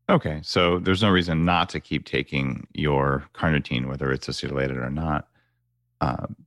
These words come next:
okay, that, that's good to know. And for a lot of people, uh, who are listening, I'd say the average dose is about five hundred milligrams. I took it for a long time. I don't take acetyl-carnitine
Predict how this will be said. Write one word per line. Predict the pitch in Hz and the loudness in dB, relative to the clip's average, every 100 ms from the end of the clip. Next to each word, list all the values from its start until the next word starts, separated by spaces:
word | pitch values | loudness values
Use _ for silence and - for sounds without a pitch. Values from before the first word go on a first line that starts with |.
| _ _ _ | _ _ _
okay, | - 69 - - | -2 -2 -2 0
that, | 90 - | 0 2
that's | 98 95 | 0 0
good | - 73 | 0 0
to | |
know. | 69 64 - - | 0 -2 -2 -2
And | 76 65 - - | -2 -4 -10 -18
for | - 98 | 0 2
a | 95 98 | 4 4
lot | 101 107 | 6 6
of | 87 | 4
people, | - 82 76 69 57 - - - | 0 -2 0 0 -2 -6 -16 -6
uh, | 67 58 - _ - | -4 -4 -8 _ -18
who | 87 80 | 0 2
are | 80 82 | 4 4
listening, | - 80 76 73 - _ | 4 2 2 -2 -6 _
I'd | 92 87 | -4 0
say | 90 | 0
the | 87 78 | 2 2
average | 80 73 | 0 -2
dose | - 67 | -2 -2
is | 73 | -2
about | 71 64 50 - | -2 0 0 -2
five | 67 - | -2 -2
hundred | 73 | -6
milligrams. | 67 65 67 67 67 67 | -4 -6 -4 -4 -2 -2
I | |
took | - - | -2 -2
it | 76 | -4
for | - | -2
a | 71 | -2
long | 69 71 | 0 -2
time. | - 71 71 - | -2 -2 0 -2
I | |
don't | 78 80 | 0 0
take | 78 65 | 0 -2
acetyl-carnitine | - 65 55 69 - 65 - | -2 -2 -2 -2 -4 -4 -4